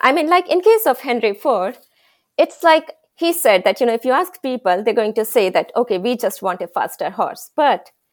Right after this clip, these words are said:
the thing is, you have to identify the hidden need. The hidden need is that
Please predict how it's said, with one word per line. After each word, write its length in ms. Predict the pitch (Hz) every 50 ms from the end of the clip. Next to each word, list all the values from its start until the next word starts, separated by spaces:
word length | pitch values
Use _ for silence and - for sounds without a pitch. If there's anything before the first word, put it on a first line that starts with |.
| _ _ _ _ _ -
the 120 | 240 240 240 - -
thing 260 | 403 427 415 381 269
is, 220 | 220 214 214 -
you 160 | 240 226 311 339
have 260 | 339 349 294 277 -
to 140 | - 262 -
identify 640 | 196 208 202 196 214 220 214 233 226 - 226 208 190
the 140 | 175 175 170
hidden 400 | 180 - 165 - 170 165 160 151
need. 280 | 143 135 120 - - _ -
The 80 | 196
hidden 460 | 202 - - 294 294 277 294 285 262 240
need 260 | 220 220 220 214 - -
is 240 | 185 180 180 -
that 240 | - - 160 160 -